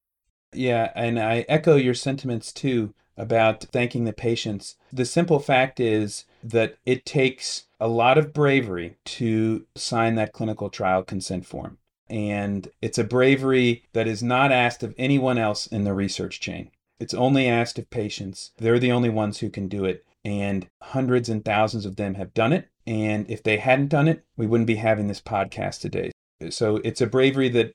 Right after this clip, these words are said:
I can appreciate, but also that maybe we can never truly understand until we go through it ourselves. But it's truly remarkable. And I completely agree with your sentiment that the patients are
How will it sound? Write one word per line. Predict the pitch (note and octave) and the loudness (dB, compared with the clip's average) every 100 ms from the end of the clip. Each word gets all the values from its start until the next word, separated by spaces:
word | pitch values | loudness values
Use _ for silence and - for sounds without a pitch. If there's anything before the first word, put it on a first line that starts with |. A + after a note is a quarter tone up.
| - | -6
I | A2+ | -6
can | A#2+ A2+ | -4 -8
appreciate, | G#2 - D3 F3+ F3 F3+ - - | -6 -4 -2 0 0 0 -8 0
but | A#2 | 0
also | - A#2+ - A#2+ | 4 4 4 2
that | A2 G#2+ - - | 2 -2 -2 -4
maybe | B2 | -2
we | B2 | 0
can | A#2 A#2 | -2 -2
never | B2 B2 | 0 -2
truly | - B2 | 0 0
understand | A2 G#2+ - G#2 | 2 0 0 -2
until | G#2+ | 0
we | G#2 G2+ - | -2 -2 0
go | A2 | 0
through | G#2+ A#2 | 2 2
it | G#2 | 4
ourselves. | G2 - A2 F#2+ F2+ - | 2 2 2 2 0 -2
But | - | -4
it's | F2 - - | -4 -6 -8
truly | - D3 C3+ | 0 4 4
remarkable. | A2+ G#2+ G2+ G2 G#2+ F#2 - _ - | 4 2 0 -4 -4 -6 -6 _ -8
And | G#2+ G2+ | -2 0
I | G2 | 0
completely | - G#2 - C#3 A#2+ | -2 -4 0 2 2
agree | A2 A2 G#2+ | 0 0 0
with | G2+ | 0
your | G2+ | -4
sentiment | F#2+ G#2+ G2 G#2 F#2 F2+ | -6 -6 -6 -4 -6 -6
that | - G2 F#2 - - | -4 0 0 -2 -10
the | F#2+ | -8
patients | - B2 - A2 F#2 - - _ | 0 0 0 -2 -2 -6 -10 _
are | G2+ G2 F#2+ F#2+ | -2 2 4 4